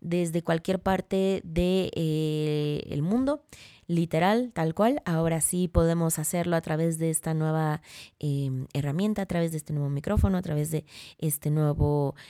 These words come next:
eh, método de, de conversación que la tecnología nos prevé para poder generar este contenido tan, tan, tan característico.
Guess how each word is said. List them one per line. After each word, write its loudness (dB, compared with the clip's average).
eh, -4
método -4
de, -4
de -6
conversación -2
que 0
la -4
tecnología 0
nos 0
prevé 2
para -4
poder -2
generar -6
este -10
contenido -4
tan, 0
tan, -2
tan -4
característico. -4